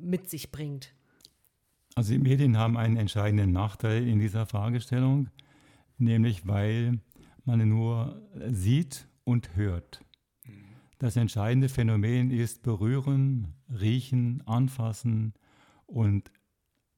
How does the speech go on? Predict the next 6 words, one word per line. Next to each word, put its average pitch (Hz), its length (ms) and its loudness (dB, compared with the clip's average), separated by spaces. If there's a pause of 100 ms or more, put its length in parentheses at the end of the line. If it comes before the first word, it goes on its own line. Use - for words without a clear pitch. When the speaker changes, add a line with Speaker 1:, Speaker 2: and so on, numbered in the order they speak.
Speaker 2:
den 107 200 2
Schmerz 104 600 0
in 117 160 2
der 101 140 0
Hand 110 300 0
nehmen. 82 680 0